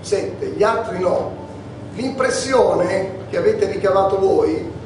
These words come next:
era facile comunicare il Vangelo? C'erano, c'era un'amicizia, un, un po' di rapporti sereni, chiaramente, ma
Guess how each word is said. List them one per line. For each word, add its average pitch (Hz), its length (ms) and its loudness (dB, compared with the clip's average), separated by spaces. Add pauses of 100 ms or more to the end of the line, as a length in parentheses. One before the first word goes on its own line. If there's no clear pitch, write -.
(220)
era 190 720 2
facile 208 580 0
comunicare 175 540 -2
il 165 80 -2
Vangelo? - 720 0 (760)
C'erano, 196 600 4 (640)
c'era 202 240 2
un'amicizia, 190 880 -2 (360)
un, 160 100 -8
un 165 200 -8
po' 196 140 2
di 196 100 0
rapporti 190 480 0
sereni, - 600 2
chiaramente, - 520 -8
ma 151 220 -6